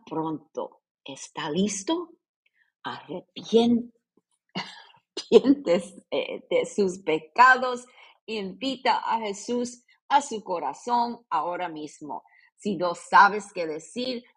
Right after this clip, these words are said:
hay una oración en las notas del programa y en mi blog. Mi sitio web tiene traductor de Google para que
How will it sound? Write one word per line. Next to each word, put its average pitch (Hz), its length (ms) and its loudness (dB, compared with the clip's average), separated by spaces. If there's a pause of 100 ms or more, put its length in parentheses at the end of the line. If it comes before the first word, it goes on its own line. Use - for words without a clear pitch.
(140)
hay 254 240 0
una 170 320 -4
oración 196 640 -2
en 156 140 -8
las - 240 -4
notas 208 540 -2 (200)
del 156 220 0
programa 190 640 4
y 156 140 0
en 147 120 -4
mi 143 140 -2
blog. 123 460 0 (240)
Mi 165 120 0
sitio 151 380 2
web 196 340 4
tiene 160 280 0
traductor 143 640 0
de 131 160 -2
Google 214 520 4
para 151 300 8 (100)
que 127 100 -6